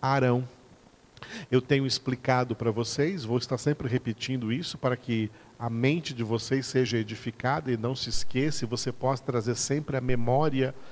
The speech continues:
a palavra do Senhor, que Moisés era um representante de Jesus e Arão era um representante do ministério pastoral.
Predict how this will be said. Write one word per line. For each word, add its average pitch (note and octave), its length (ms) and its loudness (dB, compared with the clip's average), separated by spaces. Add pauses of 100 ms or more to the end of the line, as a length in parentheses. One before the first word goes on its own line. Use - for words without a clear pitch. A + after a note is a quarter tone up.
(140)
a B2 80 -4
palavra A2+ 560 0
do G#2+ 80 -2
Senhor, C3 540 2 (380)
que E3+ 100 2
Moisés E3+ 680 4
era E3+ 120 4
um F3 40 -6
representante D#3 1000 0
de B2 140 -2
Jesus G#2+ 800 2 (360)
e B2 140 6
Arão C3 640 6
era B2 180 2
um B2 40 -2
representante B2 960 0
do C3+ 120 4
ministério C3 760 2
pastoral. G#2+ 680 0